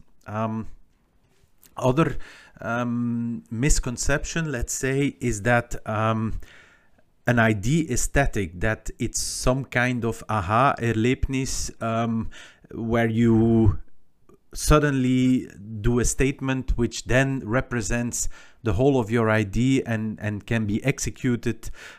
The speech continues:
um, simply on the basis of that statement.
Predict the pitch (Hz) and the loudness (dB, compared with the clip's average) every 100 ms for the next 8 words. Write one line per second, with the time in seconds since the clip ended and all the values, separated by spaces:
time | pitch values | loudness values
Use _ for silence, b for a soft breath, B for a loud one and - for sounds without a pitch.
0 | - 104 98 101 98 87 - b b b | -8 -2 -2 -2 -4 -8 -14 b b b
1 | b - - _ - - _ - - - | b -20 -20 _ -20 -20 _ -8 0 6
2 | 175 165 143 135 120 104 120 135 127 117 | 6 6 6 6 4 6 6 6 2 0
3 | 101 104 - - 110 104 92 95 | 0 -2 -2 -2 0 0 -4 -8